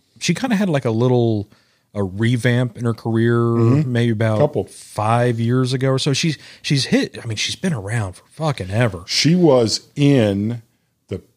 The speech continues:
Speaker 2: the Fish That Saved Pittsburgh. She has been in, like, fifteen to twenty movies.
Speaker 1: Mm-hmm.
Speaker 2: She's been in T V shows,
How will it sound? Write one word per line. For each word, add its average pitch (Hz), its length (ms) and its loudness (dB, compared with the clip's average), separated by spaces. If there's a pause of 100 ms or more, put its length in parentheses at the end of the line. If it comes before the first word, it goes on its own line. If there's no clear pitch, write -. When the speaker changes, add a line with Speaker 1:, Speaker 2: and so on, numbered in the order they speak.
(160)
Speaker 2:
the 107 140 0
Fish - 520 0
That 104 200 -2
Saved 101 460 0
Pittsburgh. 90 640 -8 (280)
She - 280 0
has 185 100 2
been 151 220 2
in, 117 180 2
like, 101 220 -2
fifteen 135 480 0
to 120 80 -2
twenty 120 320 0
movies. 131 580 -2
Speaker 1:
Mm-hmm. 98 220 -8
Speaker 2:
She's 101 180 -8
been 101 180 -2
in 90 140 -4
T 123 240 -2
V 156 180 -2
shows, 170 600 -2